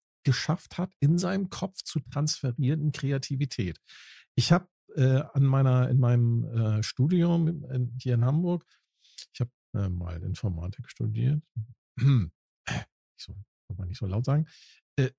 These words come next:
tatsächlich, äh, einen Kurs belegen müssen in Musik.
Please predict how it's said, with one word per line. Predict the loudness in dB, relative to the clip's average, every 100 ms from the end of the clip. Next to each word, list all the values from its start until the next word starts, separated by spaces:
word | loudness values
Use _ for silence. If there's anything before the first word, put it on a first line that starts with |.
| -18 -18 -2
tatsächlich, | 0 2 2 0 -4 _
äh, | 0 2 2
einen | 2 2 2 2
Kurs | 2 2 4
belegen | 4 4 4 4
müssen | 4 4 2
in | 4 2 4
Musik. | 4 6 4 0 -10